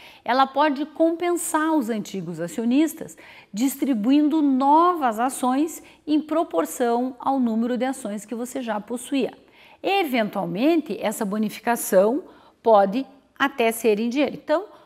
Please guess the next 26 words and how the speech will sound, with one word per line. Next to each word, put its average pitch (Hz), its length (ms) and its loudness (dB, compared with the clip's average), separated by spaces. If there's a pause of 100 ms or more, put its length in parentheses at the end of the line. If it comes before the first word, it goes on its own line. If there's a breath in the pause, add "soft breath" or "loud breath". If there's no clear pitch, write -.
(340 soft breath)
você 254 380 0
tem 269 280 0
lá 226 360 2 (140)
cem 247 420 0
ações, 330 560 2
a 285 40 -2
empresa 247 420 0
anuncia 247 580 -2 (220 loud breath)
uma 226 180 0
bonificação 226 800 -2
de 214 120 -4
uma 262 280 2
ação 220 500 -4 (380 loud breath)
para 220 340 4
cada 208 600 0
vinte 233 480 2
ações, 339 640 -2
você 453 240 -2
vai 285 180 -4
ganhar 247 520 -2
cinco 196 360 -8
ações 185 400 -8
a 214 80 -6
mais 175 440 -8
da 180 180 -8
empresa. 190 420 -8